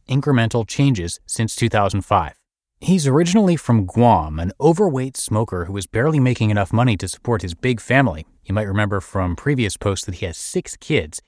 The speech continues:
and he turned all of that around, blogging about it throughout the process. He now lives comfortably in San Francisco,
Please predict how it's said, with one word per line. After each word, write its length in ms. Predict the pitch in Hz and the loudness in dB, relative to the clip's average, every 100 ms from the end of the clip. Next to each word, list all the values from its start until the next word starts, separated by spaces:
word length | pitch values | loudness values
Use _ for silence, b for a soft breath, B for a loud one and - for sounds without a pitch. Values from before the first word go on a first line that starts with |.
| _ _ _ _ | _ _ _ _
and 120 | 131 | 0
he 80 | 220 | 0
turned 240 | - 240 - - | 2 0 -2 -2
all 260 | 139 160 | 2 4
of 80 | 147 | 4
that 180 | 123 110 | 4 2
around, 400 | 101 90 76 - _ | 2 -2 -4 -18 _
blogging 340 | 131 151 139 101 | 0 0 0 -2
about 240 | 90 90 | -2 -4
it 140 | 98 | -4
throughout 240 | - 104 95 | 0 0 0
the 100 | 104 | -2
process. 520 | 123 120 - - - _ _ _ _ | -2 -2 -4 -12 -16 _ _ _ _
He 120 | 147 | 0
now 160 | 156 185 | 4 2
lives 280 | 151 151 - | 2 -2 -4
comfortably 680 | - 160 170 175 160 160 | -4 -4 0 0 2 0
in 180 | 113 104 | 0 -2
San 260 | - 120 120 | -2 -2 0
Francisco, 640 | 143 - 98 - 78 87 | 0 0 -4 -4 -8 -8